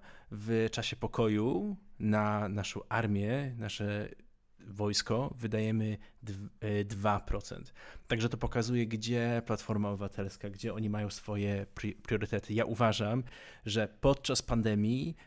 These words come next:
wydatki na ochronę zdrowia powinny być takie, jak wydatki na wojsko w czasie wojny. To powinno być najważniejsze i powinno być priorytetem. Ale i jesteśmy w takiej sytuacji, że nie tylko sobie nie zdają z tego sprawy dzisiaj rządzący,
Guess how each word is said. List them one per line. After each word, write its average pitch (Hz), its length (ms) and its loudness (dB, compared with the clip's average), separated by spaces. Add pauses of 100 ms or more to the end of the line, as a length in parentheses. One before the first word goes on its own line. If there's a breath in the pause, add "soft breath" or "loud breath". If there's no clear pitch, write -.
wydatki 117 600 2
na 104 100 4
ochronę 113 340 2
zdrowia 113 640 2
powinny 127 520 4
być 113 200 -2
takie, 113 420 0
jak 104 260 -4
wydatki 113 500 0
na 110 140 2
wojsko 117 400 4
w - 40 -2
czasie 107 220 -2
wojny. 104 360 0 (280 loud breath)
To 123 100 -2
powinno 120 340 2
być 113 180 0
najważniejsze 120 640 2
i 117 100 -6
powinno 117 340 4
być 107 200 -2
priorytetem. 104 680 -2 (420 loud breath)
Ale 151 100 2
i 135 140 0
jesteśmy 131 320 2
w - 40 -8
takiej 143 220 2
sytuacji, 117 600 4 (220 loud breath)
że 123 140 4
nie 135 120 4
tylko 156 540 2 (220 loud breath)
sobie 110 240 -4
nie 107 120 2
zdają 101 520 -2
z - 80 -16
tego 98 180 -6
sprawy 98 380 -6
dzisiaj 104 360 -6
rządzący, 104 560 -4